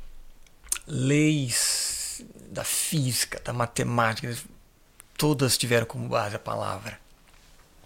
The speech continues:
Questão monetária, tudo. Então, a Bíblia, ela tem tudo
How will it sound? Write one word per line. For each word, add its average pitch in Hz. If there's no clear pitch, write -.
Questão -
monetária, 107
tudo. 117
Então, -
a 117
Bíblia, 117
ela 120
tem 117
tudo 127